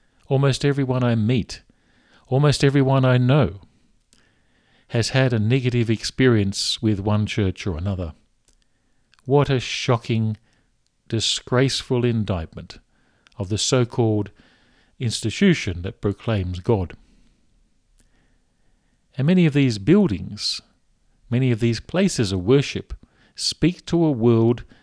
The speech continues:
that no longer exists, that no longer resonates with the values we uphold,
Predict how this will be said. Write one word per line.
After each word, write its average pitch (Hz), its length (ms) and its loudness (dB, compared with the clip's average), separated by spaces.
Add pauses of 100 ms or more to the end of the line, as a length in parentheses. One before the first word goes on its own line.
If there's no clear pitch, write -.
(260)
that - 220 -4
no 120 140 0
longer 117 300 0
exists, 92 720 -2 (580)
that 87 140 -8
no 117 140 4
longer 104 260 0
resonates 127 840 0 (320)
with 104 160 -2
the 101 80 -4
values 113 600 0
we 90 100 -4
uphold, 117 580 2